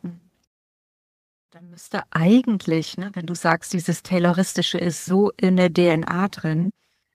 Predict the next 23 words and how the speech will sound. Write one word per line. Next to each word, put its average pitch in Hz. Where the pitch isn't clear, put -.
eigentlich 208
müsste 196
das 180
dann 180
schon 175
in 175
der 175
Ausbildung 160
beginnen 151
oder 170
vielleicht 185
in 175
der 165
Kindheit, 190
ne? 190
Oder, 156
also 175
spätestens 190
in 160
der 165
Ausbildung, 160
dass -
Menschen -